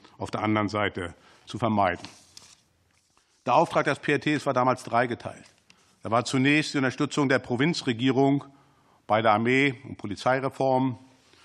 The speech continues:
der Zusammenarbeit mit der Afghan Police und dem Wiederaufbau der Provinz Badakschan. Der zweite Auftrag lautete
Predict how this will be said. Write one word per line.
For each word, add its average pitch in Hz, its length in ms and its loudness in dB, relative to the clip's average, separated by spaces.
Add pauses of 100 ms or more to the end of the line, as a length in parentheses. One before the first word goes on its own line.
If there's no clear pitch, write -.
(240)
der 110 120 -6
Zusammenarbeit 131 840 2
mit 107 120 -6
der 117 120 -6
Afghan 120 280 -4
Police 127 540 -2 (640)
und 110 120 -2
dem 113 140 2
Wiederaufbau 120 640 2
der 107 120 -2
Provinz 107 400 -2
Badakschan. 104 500 -2 (800)
Der 113 100 -2
zweite 139 400 0
Auftrag 139 380 -2
lautete 131 580 0